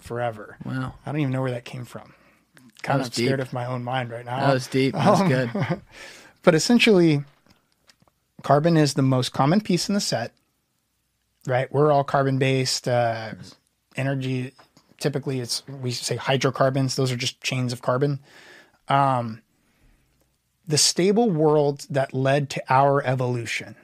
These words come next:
Speaker 1: and led to trees and rainforests and beaches and coconuts and
Speaker 2: All the good stuff.
Speaker 1: Yeah, all the good things and all the,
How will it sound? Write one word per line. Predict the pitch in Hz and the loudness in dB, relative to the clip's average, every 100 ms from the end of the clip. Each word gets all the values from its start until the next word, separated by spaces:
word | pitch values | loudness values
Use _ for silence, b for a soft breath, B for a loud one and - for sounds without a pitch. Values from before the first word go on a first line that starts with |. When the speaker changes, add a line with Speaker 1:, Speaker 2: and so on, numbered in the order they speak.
| _ _ _ - | _ _ _ -6
Speaker 1:
and | 131 131 | -2 2
led | 135 127 | 2 0
to | - 123 113 _ _ _ | -4 -8 -8 _ _ _
trees | - 262 226 214 196 | 2 4 6 4 2
and | 156 139 | 0 2
rainforests | 185 185 - 170 165 160 - | 2 0 -2 -4 -2 -4 -6
and | 135 | -8
beaches | 117 151 156 - 160 147 | -6 -6 -6 -6 -4 -4
and | 127 117 | -6 -8
coconuts | - 147 156 143 143 139 - | -8 -6 -4 -2 -2 -4 -6
and | 127 120 | -6 -4
Speaker 2:
All | |
the | 139 | -4
good | 143 123 | -4 -6
stuff. | - 139 - | -8 -10 -10
Speaker 1:
Yeah, | 135 135 135 127 | -6 -4 -2 -2
all | 131 151 | 0 0
the | |
good | 135 143 143 | -2 -2 -4
things | 147 139 131 | -2 -2 -2
and | 127 | -4
all | 135 | -4
the, | 135 | -4